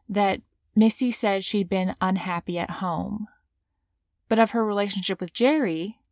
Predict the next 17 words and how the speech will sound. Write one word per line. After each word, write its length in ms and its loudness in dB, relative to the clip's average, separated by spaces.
Sherry 360 4
said 240 4
that 120 -4
she 160 0
never 280 0
saw 240 2
them 160 2
touch, 560 -2
kiss, 420 0
or 160 2
hold 320 -6
hands, 760 -4
which 440 -6
she 260 -2
thought 240 4
was 200 -2
odd, 420 2